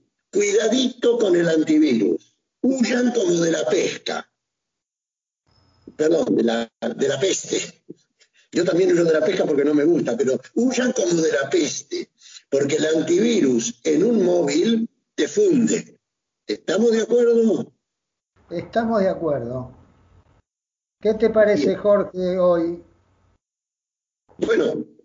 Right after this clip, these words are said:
Speaker 1: creo que con esto van haciéndose un panorama de,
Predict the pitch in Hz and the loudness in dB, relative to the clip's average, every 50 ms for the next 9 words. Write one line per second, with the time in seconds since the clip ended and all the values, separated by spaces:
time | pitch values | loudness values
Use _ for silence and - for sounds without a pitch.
0 | _ - 139 - - - 196 226 240 254 254 240 240 247 190 175 - 185 165 202 | _ -20 -18 -10 -4 0 2 2 2 2 2 2 2 0 0 0 0 0 0 2
1 | 240 247 233 233 240 240 233 208 208 208 214 214 202 165 - 196 214 226 226 214 | 2 2 0 0 0 0 0 2 2 2 2 2 0 0 0 0 2 2 2 2
2 | 208 - 185 180 175 170 175 233 240 240 254 262 269 277 285 262 226 226 233 233 | 2 2 2 2 0 0 0 -2 0 0 0 0 0 0 0 0 0 0 2 0
3 | 233 226 - _ _ _ _ _ _ _ _ _ - - - - - - 269 - | 0 -2 -4 _ _ _ _ _ _ _ _ _ -20 -20 -20 -18 -14 -8 -2 0
4 | 339 175 175 262 381 370 - | 2 2 4 2 2 0 -2